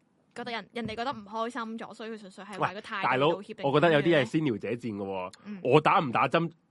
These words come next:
Speaker 2: 關你撚事咩？係咪先？
Speaker 1: 都真。
Speaker 2: 你點樣話我抵死先？即係你，我，你，即係講真，做，如果係朋友嘅朋友，如果有人無，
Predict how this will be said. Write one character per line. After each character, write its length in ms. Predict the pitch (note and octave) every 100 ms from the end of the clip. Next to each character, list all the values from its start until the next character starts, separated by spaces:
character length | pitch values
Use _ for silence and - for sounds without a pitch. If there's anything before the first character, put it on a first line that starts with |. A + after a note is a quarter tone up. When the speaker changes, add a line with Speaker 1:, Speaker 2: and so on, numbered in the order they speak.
| _ _ -
Speaker 2:
關 120 | F3+
你 60 | D3
撚 240 | A#2 C#3
事 220 | D#3 B2+
咩？ 580 | A#2+ C#3 C#3 C#3 C3 A2+ A#2
係 40 |
咪 120 | A#2
先？ 200 | A#2 D3+
Speaker 1:
都 60 | A2+
真。 60 | - -
Speaker 2:
你 100 | D3
點 120 | D3+
樣 80 | F#3
話 80 | C#3+
我 60 | C3+
抵 200 | A2+ D3+
死 100 | C#3+
先？ 100 | C#3 D3+ D3 D3 C#3 A#2+ G#2+ _ _ _ _ -
即 80 | G#3+
係 40 | D#3+
你， 60 | -
我， 180 | D#3+ E3
你， 120 | E3 D#3+ -
即 80 | A3+
係 140 | E3+
講 220 | - D3 E3+
真， 200 | F#3 E3
做， 200 | D#3 C#3+ -
如 60 | G3+
果 80 | F3
係 40 |
朋 300 | - A2+ G#2+
友 260 | A2 A#2+ C3+
嘅 100 | D3
朋 180 | C3 G#2
友， 240 | G#2 A2 - _ _ _ _ -
如 80 |
果 100 | G3+
有 100 | G3+
人 80 |
無， 60 | B2+